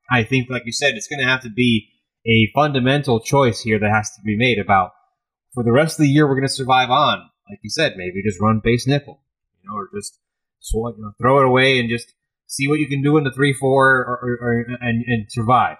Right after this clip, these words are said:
you know, just without overcomplicating things, without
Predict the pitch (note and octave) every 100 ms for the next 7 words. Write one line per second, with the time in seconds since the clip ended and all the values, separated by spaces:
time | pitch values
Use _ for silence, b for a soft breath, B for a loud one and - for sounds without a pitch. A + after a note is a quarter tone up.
0 | - A#2 B2 A2+ A#2 - B2 B2+ A#2+ B2+
1 | _ _ A#2+ C3 D#3 E3 - _ _ _
2 | D3 D3+ C#3+ C#3+ C#3 C3 C#3 C#3+ C3+ B2+
3 | C3 C3 B2 A#2+ C#3